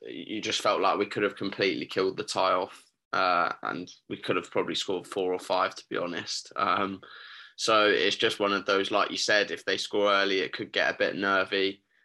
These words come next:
Um, based on Tuchel's reign over the, over the past twelve months, you'd like to think that that is the tie done, and they're not gonna score three goals without a response from us.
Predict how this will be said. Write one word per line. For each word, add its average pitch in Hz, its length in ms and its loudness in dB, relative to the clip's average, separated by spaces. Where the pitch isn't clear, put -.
Um, 92 600 2
based 117 260 2
on 113 140 -2
Tuchel's 117 560 -2
reign 110 460 2
over 104 260 0
the, 104 280 2
over 117 180 4
the 107 260 2
past 107 340 0
twelve 104 280 2
months, 104 300 -2
you'd 104 140 -2
like 101 240 2
to - 160 -12
think 107 360 -6
that 101 260 0
that 98 240 2
is 101 140 -2
the 107 100 -4
tie 101 300 2
done, 110 360 0
and 98 140 -6
they're 98 100 -2
not 101 240 -2
gonna 101 200 -4
score 104 280 0
three 101 300 0
goals 107 380 2
without 92 360 4
a 92 40 -2
response 104 420 -4
from 110 220 0
us. 127 320 0